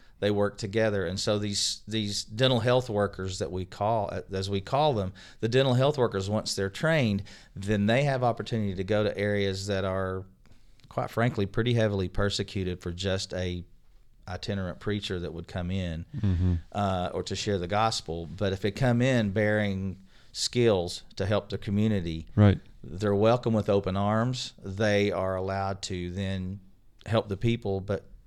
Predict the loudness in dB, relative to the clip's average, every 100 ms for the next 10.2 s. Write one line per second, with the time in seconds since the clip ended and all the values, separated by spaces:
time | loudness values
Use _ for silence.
0 | -20 -20 -20 -20 -16 -4 -2 -2 -2 -4
1 | -4 -8 -10 -12 -12 -20 -2 2 2 0
2 | -4 -2 -2 -4 -6 -8 -6 -4 -4 0
3 | 2 4 2 0 -4 -2 -2 -2 -4 -4
4 | -6 -4 -4 -2 -4 -6 -8 -6 -2 -2
5 | -2 -4 -6 -6 -6 -6 -8 -8 -6 -6
6 | -8 -12 -20 -20 -18 -6 -6 -2 -2 -2
7 | -4 -6 -8 -6 -4 -4 -2 0 2 0
8 | 0 -2 -2 -4 -2 -2 -4 -8 -10 -2
9 | -2 -2 -4 -8 -6 -6 -8 -8 -8 -8
10 | -10 -16